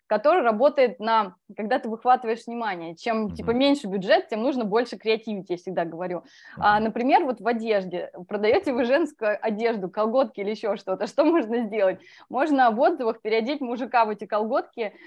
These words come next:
Speaker 1: а, в каком-нибудь там смешном виде, и что происходит? Ну, такой небольшой виральный эффект, да, когда начинают эту карточку просто всем пересылать, поржать.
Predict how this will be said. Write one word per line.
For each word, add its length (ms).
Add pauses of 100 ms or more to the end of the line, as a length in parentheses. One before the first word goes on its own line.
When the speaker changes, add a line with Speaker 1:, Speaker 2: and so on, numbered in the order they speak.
(160)
Speaker 1:
а, 260
в 80
каком-нибудь 540
там 160 (160)
смешном 460
виде, 460
и 40
что 180
происходит? 600
Ну, 120
такой 300
небольшой 460
виральный 460
эффект, 320
да, 160
когда 240
начинают 420
эту 160
карточку 400
просто 260
всем 280
пересылать, 520
поржать. 440